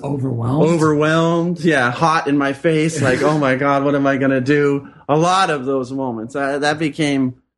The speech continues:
Speaker 2: par for the course with the things that I was
Speaker 1: Well,
Speaker 2: seeing.
Speaker 1: that's good to say, because that's the moments that we all get into. It's like, oh, like, it's overwhelmed. And that's the moment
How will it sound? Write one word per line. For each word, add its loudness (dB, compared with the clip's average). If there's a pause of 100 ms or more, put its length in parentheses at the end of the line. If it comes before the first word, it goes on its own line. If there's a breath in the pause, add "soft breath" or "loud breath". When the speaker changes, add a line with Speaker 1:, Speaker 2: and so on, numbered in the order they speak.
(220)
Speaker 2:
par 2
for -4
the -4
course -2
with -10
the -6
things -2
that 0
I 2
was 0
Speaker 1:
Well, 2
Speaker 2:
seeing. -2
Speaker 1:
that's 0
good 0
to 2
say, 2
because 0 (380)
that's 0
the 2
moments 0
that 0
we 2
all 2
get 0
into. -6
It's -6
like, -2
oh, -8 (100)
like, 0
it's 2
overwhelmed. 0
And 2
that's 2
the 0
moment 0